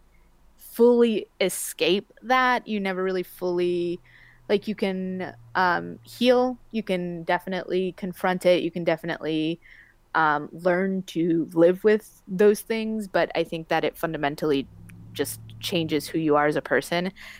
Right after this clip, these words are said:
So for me, that particular poem was like, here are what people kind of expect of me. At the same time, I'm kind of dealing with and confronting this idea where it's like, I'm not as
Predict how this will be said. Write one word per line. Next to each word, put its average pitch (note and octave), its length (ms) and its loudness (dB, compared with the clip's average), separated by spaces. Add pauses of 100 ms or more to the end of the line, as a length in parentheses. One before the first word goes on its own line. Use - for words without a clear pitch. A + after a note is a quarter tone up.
So G3 160 2
for G#3+ 160 0
me, A#3+ 140 2
that G#3 260 0
particular G3 540 0
poem G3 320 -6
was E3+ 200 -8
like, D3+ 260 -4 (280)
here A#3 320 2
are A3 240 4
what F#3 240 0
people F3 500 -2
kind F3 200 -6
of D#3 80 -8
expect - 560 -4
of G3+ 160 0
me. G#3 480 -4 (540)
At F3+ 160 -2
the F3+ 80 -2
same F3+ 260 -4
time, F3 280 -2
I'm E3 120 -2
kind E3+ 240 -4
of D#3+ 140 -6
dealing D#3+ 400 -2
with D3+ 380 4 (320)
and E3 160 -2
confronting E3+ 640 -2
this D#3 160 -2
idea D#3 340 0
where D#3 140 2
it's D3 120 -4
like, D3+ 220 -2
I'm E3+ 220 -2
not E3 520 2 (800)
as D#3+ 760 -2